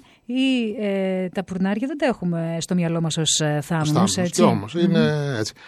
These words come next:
Speaker 2: Αυτοί λοιπόν οι θάμνοι τι κάνουν; Αντί να έχουνε, ε, φύλλα, τα οποία είναι σκληρά, είναι χνουδωτά και έχουνε πολύ λίγες,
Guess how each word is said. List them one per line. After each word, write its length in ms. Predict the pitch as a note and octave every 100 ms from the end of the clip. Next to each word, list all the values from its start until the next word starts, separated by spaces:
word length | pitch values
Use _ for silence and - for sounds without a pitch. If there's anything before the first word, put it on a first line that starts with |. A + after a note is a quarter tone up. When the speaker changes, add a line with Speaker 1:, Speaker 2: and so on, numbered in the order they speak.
| -
Speaker 2:
Αυτοί 220 | - -
λοιπόν 300 | B3+ F#3+ G#3+
οι 80 | G#3
θάμνοι 400 | C#3 F3 F3 E3+
τι 120 | D#3+ C3+
κάνουν; 400 | A#2 G#2 E2 D2 _ _ _ _
Αντί 300 | A2+ A#2 F#3+
να 180 | B3+ G#3 - _ -
έχουνε, 640 | - F3+ - C#3 A2+ F#2+ - _ _ _ _ _ -
ε, 580 | B2+ B2+ A#2 G#2+ G#2 F#2+
φύλλα, 640 | - E3+ B2+ F#2+ A2+ D3 B2+
τα 100 | B2+
οποία 420 | B2 F#3 F3+ E3
είναι 380 | D#3 F3 E3 C#3 - _
σκληρά, 600 | - - B2+ B2 A2 G#2
είναι 160 | B2 C3 C3
χνουδωτά 720 | C3+ B2+ C3 B2+ A2+ A2 G#2+ - _ - _ _ _
και 200 | D3+ D3
έχουνε 560 | E3 F3+ - G3+ F3+ D3+ - _ _ _ _
πολύ 440 | - C#3 C#3 D#3+ G3
λίγες, 840 | E3 E3 F3+ D#3+ E3 D#3 - -